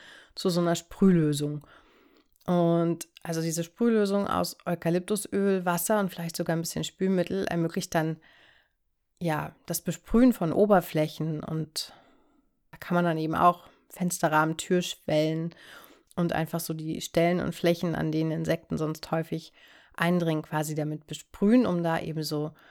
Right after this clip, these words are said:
eine kleine Duftwand zu kreieren. Und im Außenbereich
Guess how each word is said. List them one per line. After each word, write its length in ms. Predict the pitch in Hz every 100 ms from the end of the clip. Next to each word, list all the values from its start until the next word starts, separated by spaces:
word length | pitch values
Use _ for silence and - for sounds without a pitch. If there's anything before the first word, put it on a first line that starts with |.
| - -
eine 140 | 160
kleine 320 | 156 156 156 147
Duftwand 680 | 180 180 - 147 143 143 -
zu 140 | 147
kreieren. 600 | - 147 - 143 139 139 _ _ _ _ _ _ _ _ _ _ _ _ _ - -
Und 180 | 156
im 160 | 147 147 -
Außenbereich 880 | 226 - 220 180 175 190 254 -